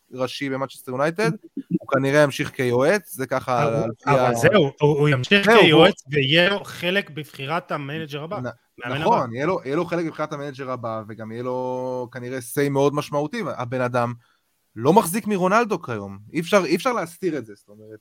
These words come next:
Speaker 1: הוא, הוא משחק איתו בלית ברירה, וגם, ו-, וכנראה שגם רונלדו מרגיש את זה, ואתה רואה את זה גם רונלדו, תשמע, במשחק האחרון, באמת, אני לא זוכר את רונלדו הרבה מאוד זמן עם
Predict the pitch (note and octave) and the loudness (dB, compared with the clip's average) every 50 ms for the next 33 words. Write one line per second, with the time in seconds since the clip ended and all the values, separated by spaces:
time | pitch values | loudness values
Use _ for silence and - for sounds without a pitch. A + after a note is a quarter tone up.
0 | _ A2 A2 A2+ A#2 A#2+ A#2+ A2+ C#3+ D3 C3 - E3+ F3+ G3 E3 F#3 E3+ E3+ F3+ | _ -16 -14 -12 -10 -10 -10 -10 -10 -10 -6 -4 -4 -4 -2 -4 -2 0 0 0
1 | F#3 F3 E3 E3 F3+ G3 A#3 B3+ D3 - _ _ _ _ _ _ _ _ _ _ | 0 0 0 0 0 0 0 0 -2 -4 _ _ _ _ _ _ _ _ _ _
2 | _ - A#2+ A#2+ C#3+ C#3 C3 C#3+ D3 C#3 C#3+ C#3+ B2+ C3 C#3 D3 C3+ A#2+ C3 B2+ | _ -12 -6 -2 0 2 2 2 2 2 -2 -2 -2 -4 -4 -4 -4 -6 -10 -10
3 | A#2+ D3 C3+ C3+ D#3+ E3+ E3+ G3+ G3 F#3 D#3+ D#3+ D#3 F3 F#3+ G3+ G#3 G#3 F3+ D#3 | -8 -8 -6 -4 -4 -4 -2 -2 -2 0 0 0 0 0 0 0 0 -2 -2 -2
4 | C#3+ C#3+ - E3+ F#3 G3+ E3+ F3+ D#3 D3 B2+ C3 A#2 A#2 A#2+ C#3 E3 E3 E3+ D3+ | -2 -4 -6 -6 -6 -6 -6 -4 -4 -4 -6 -6 -6 -4 -4 -4 -2 -2 -4 -6
5 | D3+ B2+ A#2+ C3 D#3+ D#3 C#3+ A2+ - - D#3 D#3+ C3+ - _ _ _ _ _ _ | -6 -6 -4 -4 -4 -4 -4 -8 -8 -4 -4 -2 -2 -4 _ _ _ _ _ _
6 | _ - A2 G#2 A2 G#2+ - - D3 D3 - F3 D3 C3 - - A2 G#2 A2 C3 | _ -14 -12 -10 -10 -10 -4 -4 -4 0 2 2 2 2 0 -6 -8 -6 -6 -6
7 | D3+ D#3 B2+ A2 G#2+ G2+ G#2+ A#2 C3+ C3+ B2 - G#2+ G#2+ G#2+ A#2 C3+ D3 D3 E3 | -6 -6 -8 -8 -10 -8 -8 -8 -8 -8 -8 -10 -10 -10 -6 -4 -4 -4 -4 -4
8 | E3 E3 D#3+ D#3 - B2+ A#2+ A#2+ B2+ C#3 C#3+ C3+ C3+ C#3+ C#3 C3+ B2 - _ _ | -2 -2 -2 -2 -2 -4 -4 -2 0 0 -2 -2 -2 -2 -2 -2 -4 -8 _ _
9 | _ _ _ _ _ _ _ _ A#2 A#2+ A2+ A2 A2+ A2 A2 A#2 D#3 E3 F3 E3+ | _ _ _ _ _ _ _ _ -4 -4 -4 -6 -8 -12 -4 0 0 2 4 4
10 | D#3+ D#3 D#3 D3+ C#3+ - - - C#3 C#3+ D3 D3 D3+ D3+ D#3 D3 - _ A#2 B2 | 4 4 2 0 -2 -4 -10 -6 -2 0 2 2 2 0 -2 -6 -10 _ -12 -12
11 | B2 A#2+ | -12 -12